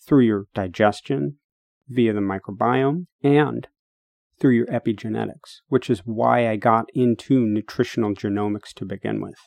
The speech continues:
So that's the other side of my specialty,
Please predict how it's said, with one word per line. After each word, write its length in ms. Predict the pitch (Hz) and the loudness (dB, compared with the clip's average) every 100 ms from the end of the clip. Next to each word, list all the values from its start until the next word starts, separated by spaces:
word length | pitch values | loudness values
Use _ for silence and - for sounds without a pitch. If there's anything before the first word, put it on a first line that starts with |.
| _ _ _ | _ _ _
So 160 | 135 | 2
that's 240 | 123 127 - | 4 2 0
the 160 | 127 | -4
other 280 | - 123 113 | 0 0 0
side 440 | 107 - 117 110 104 | -2 -2 0 -2 -4
of 140 | 104 _ _ _ _ - | -10 _ _ _ _ -6
my 120 | 107 | -6
specialty, 760 | - - 120 113 98 - - | 0 2 2 0 -8 -12 -18